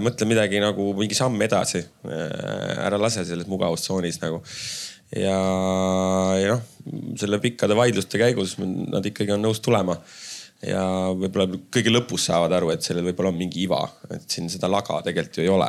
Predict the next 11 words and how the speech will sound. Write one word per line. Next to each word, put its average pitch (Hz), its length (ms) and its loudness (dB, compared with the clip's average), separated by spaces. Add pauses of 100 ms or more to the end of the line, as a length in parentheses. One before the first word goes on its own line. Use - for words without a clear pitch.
(120)
et - 360 -4
kui 92 100 -4
vaadata 92 420 0
neid 87 280 -4 (180)
prügikaste, 98 580 -2
mis 87 180 -4
meil 95 160 2
on, 95 140 -2
siis 85 180 -6
need 82 160 -4
on, 87 160 -2